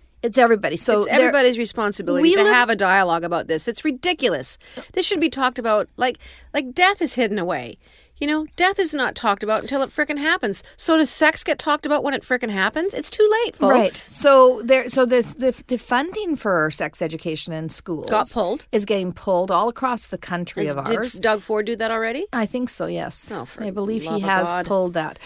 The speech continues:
Speaker 2: So
Speaker 1: And,
Speaker 2: horrible.
Speaker 1: and, and, and not just sex education, but sex education as it relates to L G B T Q and understanding transgender and understanding all of the different,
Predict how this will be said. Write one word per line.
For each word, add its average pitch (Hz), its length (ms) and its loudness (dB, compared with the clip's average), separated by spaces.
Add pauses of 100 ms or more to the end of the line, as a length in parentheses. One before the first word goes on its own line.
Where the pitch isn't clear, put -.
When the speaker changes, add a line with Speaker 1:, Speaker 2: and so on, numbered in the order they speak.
Speaker 2:
So - 240 0
Speaker 1:
And, 226 140 6
Speaker 2:
horrible. 208 380 2
Speaker 1:
and, 240 220 4
and, 247 220 0
and 269 160 0
not 330 180 2
just 226 160 -2
sex 277 240 -2
education, 202 500 -4
but 196 180 -2 (260)
sex - 320 0
education 247 520 -2
as 226 120 -2
it 208 80 -12
relates 202 400 -2
to 170 280 0
L 190 160 4
G 190 140 -6
B 190 140 -6
T 220 180 -6
Q 285 400 0
and 180 140 0
understanding 214 640 -2
transgender 226 680 0
and 170 120 -2
understanding 208 640 -2
all 208 180 2
of 240 80 0
the 226 80 -6
different, 233 140 -8